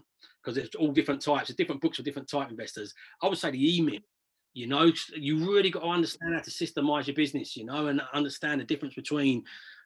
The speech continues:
between being a sole trader and, and the business that you own. You're not really a business when you,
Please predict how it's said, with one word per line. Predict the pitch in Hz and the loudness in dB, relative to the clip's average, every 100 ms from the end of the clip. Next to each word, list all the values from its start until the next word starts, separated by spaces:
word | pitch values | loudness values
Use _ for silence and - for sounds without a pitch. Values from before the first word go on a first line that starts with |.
| - | -6
between | 139 170 143 | 2 6 8
being | 160 | 8
a | 147 | 6
sole | - 190 180 | 4 2 2
trader | 180 170 160 131 160 - _ _ _ _ _ - | 2 4 4 2 -4 -10 _ _ _ _ _ -2
and, | 143 143 143 139 - | 2 6 6 6 6
and | 143 135 | 6 6
the | |
business | - 165 147 139 | 8 6 6 2
that | 139 | 2
you | 131 | 4
own. | 156 160 | 6 6
You're | 135 | 6
not | 160 151 | 4 6
really | 160 | 8
a | 143 | 8
business | 156 151 139 - | 8 4 2 2
when | 143 | 6
you, | 135 135 135 135 | 8 8 6 0